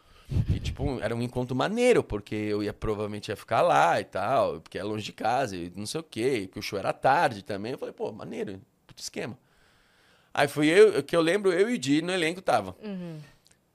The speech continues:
Speaker 1: E aí a, a, a gente, eu cheguei lá, eu já cheguei caçando, né?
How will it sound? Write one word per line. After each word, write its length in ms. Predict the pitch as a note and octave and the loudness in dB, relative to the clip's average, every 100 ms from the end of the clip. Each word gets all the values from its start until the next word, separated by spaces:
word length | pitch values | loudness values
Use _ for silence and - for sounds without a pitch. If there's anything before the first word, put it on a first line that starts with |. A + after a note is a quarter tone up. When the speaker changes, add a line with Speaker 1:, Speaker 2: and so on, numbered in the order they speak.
| _ | _
Speaker 1:
E 180 | G#4+ G#4 | 6 8
aí 340 | G3+ G#3 D4+ | 10 8 8
a, 120 | D4+ G3+ | 8 10
a, 640 | G3+ G3 F#3 E3 E3 D#3 | 10 10 10 8 6 6
a 80 | E3 | 4
gente, 320 | E3 F#3 - | 4 -2 -2
eu 60 | G3 | -2
cheguei 320 | - F#3+ G#3+ | 2 8 10
lá, 300 | G3+ A#3 F4+ | 12 12 10
eu 80 | G3 | 8
já 120 | F3+ | 6
cheguei 280 | G3+ G3 G#3 | 4 4 4
caçando, 500 | C4 E4+ C#4+ C#4 G3+ | 4 4 8 8 6
né? 220 | D#3+ A#3 | 0 -4